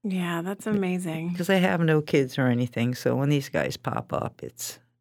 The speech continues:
Speaker 2: it's pretty cool.
Speaker 1: Yeah.
Speaker 2: And, um, when I lived in the projects, uh, there used to be a beautiful lady, and she had a whole bunch of,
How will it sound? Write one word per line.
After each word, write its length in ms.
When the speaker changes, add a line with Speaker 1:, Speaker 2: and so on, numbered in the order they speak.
Speaker 2:
it's 260
pretty 180
cool. 360
Speaker 1:
Yeah. 400
Speaker 2:
And, 260
um, 260
when 160
I 200
lived 280
in 360
the 100
projects, 840
uh, 460
there 120
used 260
to 100
be 300
a 560
beautiful 420
lady, 460
and 380
she 240
had 160
a 100
whole 200
bunch 240
of, 80